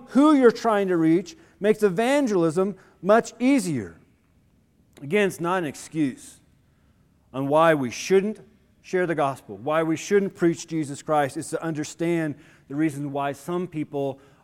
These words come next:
aren't going to receive it from our mouths. They aren't gonna receive it from our lips. They aren't going to receive it, and they aren't gonna like Harvest Hill. And we're a smaller church. It, it's summertime, so we're really small now, right?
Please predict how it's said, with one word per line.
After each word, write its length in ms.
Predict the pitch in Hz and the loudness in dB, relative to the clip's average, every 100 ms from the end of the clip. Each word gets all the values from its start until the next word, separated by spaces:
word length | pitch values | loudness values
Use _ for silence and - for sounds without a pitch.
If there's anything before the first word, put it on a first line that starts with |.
| - | -8
aren't 360 | 151 156 - | -4 -4 -6
going 260 | 135 139 135 | -4 -4 -4
to 100 | 131 | -4
receive 440 | 123 117 147 135 | -6 -6 -4 -2
it 80 | 123 | -4
from 200 | - 113 | -8 -8
our 200 | 110 107 | -6 -6
mouths. 580 | 104 104 98 98 107 - _ _ _ _ _ _ - | -6 -8 -10 -14 -20 -20 _ _ _ _ _ _ -8
They 80 | 151 | -6
aren't 100 | 156 | -4
gonna 120 | 147 | -6
receive 260 | 135 151 139 | -6 -6 -6
it 80 | |
from 240 | 139 135 120 | -8 -8 -6
our 120 | 117 | -4
lips. 680 | 110 113 113 - - - - - _ _ _ _ _ - | -4 -4 -6 -10 -20 -20 -20 -20 _ _ _ _ _ -2
They 120 | 151 | 0
aren't 240 | 160 156 | 0 -2
going 220 | 165 147 | -2 -2
to 120 | 143 135 | -2 -4
receive 400 | 127 - 143 135 | -4 -2 -2 0
it, 160 | 123 - _ _ _ - | -4 -6 _ _ _ -12
and 160 | 131 | -6
they 80 | 135 | -4
aren't 180 | 135 135 | -4 -2
gonna 220 | 139 131 | -2 -2
like 260 | 123 120 120 | 0 -2 -2
Harvest 380 | 123 117 120 - | -4 -4 -6 -4
Hill. 260 | 143 101 _ _ _ _ _ _ _ _ _ _ _ - | -4 -6 _ _ _ _ _ _ _ _ _ _ _ -10
And 80 | 135 | -2
we're 100 | 160 | -2
a 60 | |
smaller 340 | 151 170 160 165 | -2 2 4 4
church. 460 | 165 214 - - _ _ _ _ _ _ _ _ _ _ | 2 -2 -2 -16 _ _ _ _ _ _ _ _ _ _
It, 180 | - 190 | -4 -2
it's 140 | 208 - | -2 -2
summertime, 520 | - 190 143 127 101 | 0 0 0 -6 -12
so 160 | - 151 | -8 -4
we're 120 | 156 | 0
really 280 | 175 175 147 | 2 2 0
small 320 | - 123 110 | -4 -6 -6
now, 220 | 107 82 | -8 -10
right? 260 | 104 131 | -10 -8